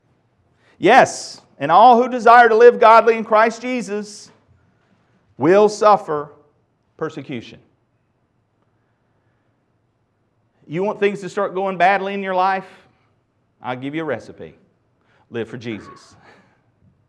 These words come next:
Live for Jesus. There's a promise here. Hey, sign me up today, preacher.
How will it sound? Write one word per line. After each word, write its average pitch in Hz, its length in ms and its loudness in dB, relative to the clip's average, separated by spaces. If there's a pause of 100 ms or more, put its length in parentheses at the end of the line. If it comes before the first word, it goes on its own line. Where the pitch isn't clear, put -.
(520)
Live 147 200 -8
for 151 80 -16
Jesus. 120 640 -14 (720)
There's 185 140 -14
a 240 40 -8
promise 320 420 -4
here. 254 360 -10 (800)
Hey, 226 160 -10
sign 247 300 -6
me 247 120 -6
up 269 120 -6
today, 233 240 -2
preacher. 214 460 -8